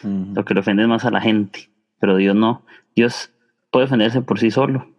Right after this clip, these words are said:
Speaker 2: ¿verdad? Así que
Speaker 1: <laughs>
Speaker 2: tranquilos que, que si Dios se ocupa de hacer justicia, Él en sus manos puede hacerlo y siempre va a tener la victoria.
Speaker 1: Ujú.
Speaker 2: Nunca,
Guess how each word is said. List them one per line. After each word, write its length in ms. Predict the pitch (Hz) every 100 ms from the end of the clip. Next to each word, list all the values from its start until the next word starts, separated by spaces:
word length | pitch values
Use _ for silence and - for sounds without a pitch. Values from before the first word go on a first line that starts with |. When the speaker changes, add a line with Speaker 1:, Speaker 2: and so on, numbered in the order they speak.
| -
Speaker 2:
¿verdad? 260 | 95 104
Así 180 | 110 -
que 320 | - 110 101
Speaker 1:
<laughs> 960 | - 110 107 87 110 104 101 107 101 90
Speaker 2:
tranquilos 680 | 98 107 - 117 120 135 -
que, 360 | 113 90 80 -
que 120 | 101
si 120 | 98
Dios 120 | 98
se 60 | 117
ocupa 280 | 127 113 131
de 40 |
hacer 180 | 117 127
justicia, 720 | 120 127 - 135 - 160 - _ _ _ _ _
Él 180 | - 104
en 100 | 113
sus 160 | 113 104
manos 280 | 101 110 -
puede 180 | 117
hacerlo 380 | 107 131 156 165 -
y 160 | 98
siempre 300 | 95 107 98
va 60 | 113
a 60 | 107
tener 200 | 113 113
la 80 |
victoria. 480 | 110 98 135 123 110 _ _ _ -
Speaker 1:
Ujú. 160 | 98
Speaker 2:
Nunca, 320 | 104 107 123